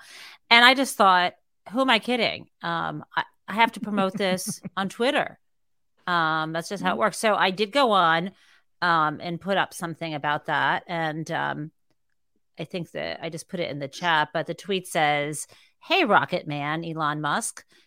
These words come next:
Speaker 1: before you burn this place to the ground, could you please promote my podcast called Booked Up with Jen Taub? Thanks. And I'll send you a pony if you do." So,
Speaker 2: <laughs>
Speaker 1: um, I feel like, look, um,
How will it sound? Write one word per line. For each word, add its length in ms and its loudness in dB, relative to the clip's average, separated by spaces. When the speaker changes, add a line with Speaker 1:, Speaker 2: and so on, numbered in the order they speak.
Speaker 1:
before 240 -4
you 140 0
burn 240 0
this 140 -4
place 340 -6
to 140 -16
the 80 -8
ground, 400 -2
could 180 -10
you 80 -10
please 340 -6
promote 320 -2
my 140 0
podcast 640 -4
called 220 -6
Booked 220 -6
Up 140 -2
with 140 -6
Jen 180 -4
Taub? 320 0
Thanks. 580 -4
And 120 4
I'll 180 4
send 280 -2
you 80 -2
a 60 -2
pony 440 -8
if 140 -14
you 120 -8
do." 200 -12
So, 520 4
Speaker 2:
<laughs> 140 -20
Speaker 1:
um, 260 8
I 180 6
feel 240 4
like, 420 6
look, 340 -12
um, 360 4